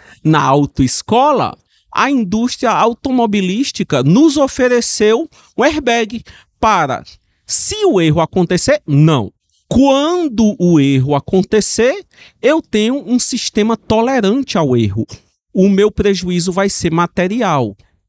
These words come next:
Muito pouco provável que seja com a vida humana. E isso, a mesma coisa, posso trazer para os freios A B S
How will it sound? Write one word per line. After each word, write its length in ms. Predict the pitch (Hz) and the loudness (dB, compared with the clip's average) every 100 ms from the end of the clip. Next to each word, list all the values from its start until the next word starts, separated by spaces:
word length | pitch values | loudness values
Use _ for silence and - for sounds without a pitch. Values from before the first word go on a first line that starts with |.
| - | -2
Muito 500 | 123 139 165 269 285 | 2 4 4 2 0
pouco 260 | - 202 - | 0 0 0
provável 480 | 196 190 175 170 | -2 0 0 -2
que 160 | 180 214 | -4 -4
seja 320 | - 180 185 | -2 0 -2
com 140 | - 202 | -2 -2
a 60 | |
vida 300 | 170 165 170 | 0 -2 0
humana. 360 | 226 254 143 127 - - - | 0 2 0 -2 -6 -20 -2
E 220 | 370 269 | 0 2
isso, 260 | 339 - 320 _ | 2 0 -6 _
a 120 | - 160 | -4 0
mesma 340 | 190 233 254 | 0 0 -4
coisa, 380 | - 185 202 - | -2 0 0 -2
posso 460 | - 190 202 - | -4 -2 -2 -4
trazer 460 | 240 220 208 180 190 | -4 0 0 0 -2
para 260 | - 196 214 | -2 -2 -2
os 180 | - | -6
freios 500 | - 156 175 175 123 | -4 0 0 0 0
A 80 | 131 | -2
B 180 | 127 160 | 0 0
S 600 | 170 147 151 151 - 151 | 2 2 0 -2 -4 -6